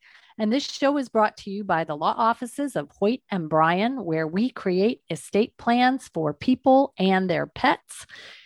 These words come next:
Also by Animal Care Trust U S A, a national nonprofit dedicated to keeping loved pets in loving homes.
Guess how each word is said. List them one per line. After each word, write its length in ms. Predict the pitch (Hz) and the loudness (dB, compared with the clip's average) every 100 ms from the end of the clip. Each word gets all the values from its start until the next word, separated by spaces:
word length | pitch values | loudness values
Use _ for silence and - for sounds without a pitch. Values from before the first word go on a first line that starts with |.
| - _ - | -20 _ 4
Also 500 | 214 214 - 190 180 | 6 4 2 2 4
by 380 | 175 160 160 - | 2 2 0 -2
Animal 440 | 233 240 190 170 | -2 0 0 -4
Care 320 | 170 214 190 | -4 -4 -4
Trust 540 | 185 - 202 202 - - | -4 -2 -2 -2 -8 -8
U 200 | 190 196 | -2 0
S 260 | 175 - 208 | 0 -2 -2
A, 360 | 202 214 226 - _ _ _ | 0 0 -4 -10 _ _ _
a 120 | 185 | -4
national 760 | 180 180 180 175 - 180 170 165 | 2 4 4 2 -2 0 2 2
nonprofit 960 | 170 165 160 165 - 202 208 - 226 214 _ | 2 2 0 -2 -2 0 0 0 -2 -2 _
dedicated 680 | 214 247 277 - 254 240 233 | 0 2 0 -2 -2 -2 -4
to 60 | 196 | -6
keeping 560 | - 220 214 180 165 165 | -8 -10 -4 -4 -2 4
loved 380 | 196 226 - | 4 4 -4
pets 540 | - 262 277 - - - - | -4 0 0 -4 -18 -10 -2
in 200 | 165 160 | -2 2
loving 360 | 170 185 175 | 4 4 2
homes. 640 | 175 208 208 208 208 208 | 2 4 6 6 2 -2